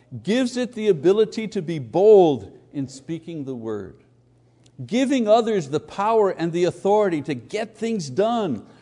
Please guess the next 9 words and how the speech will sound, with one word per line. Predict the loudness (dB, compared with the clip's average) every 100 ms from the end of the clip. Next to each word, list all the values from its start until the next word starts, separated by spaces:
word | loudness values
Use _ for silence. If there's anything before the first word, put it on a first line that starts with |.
| _ -4
to | -4
seek | -4 -6 -4 -6 -6
new | -4 0
horizons, | 2 2 2 2 0 -4 -4 -4 -4 -10 -20 -2
is | 0 2
the | 2
leader's | 2 2 0 0 -2 -6
major | -10 -6 -6 -4 -6 -6
task. | -8 -10 -10 -10 -16 -20